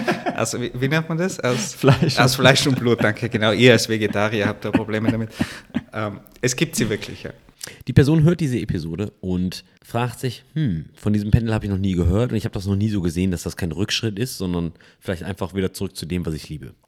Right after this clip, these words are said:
Speaker 3: Jetzt hattest du den großen Luxus, dass deine Umgebung sehr supportive da war.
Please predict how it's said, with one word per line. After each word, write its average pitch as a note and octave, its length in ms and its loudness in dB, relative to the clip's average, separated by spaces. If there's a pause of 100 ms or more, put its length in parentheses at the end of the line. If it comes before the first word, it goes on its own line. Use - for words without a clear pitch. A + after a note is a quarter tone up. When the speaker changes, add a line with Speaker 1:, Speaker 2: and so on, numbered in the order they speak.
(100)
Speaker 3:
Jetzt G#2 100 -2
hattest A#2+ 220 0
du D3+ 60 2
den C#3+ 80 4
großen B2 280 0
Luxus, C3 340 -2
dass G#2 120 -10
deine G2 300 -4
Umgebung A2 500 -2
sehr F#2 240 0
supportive - 640 -8
da C#2+ 160 -10
war. B1 200 -18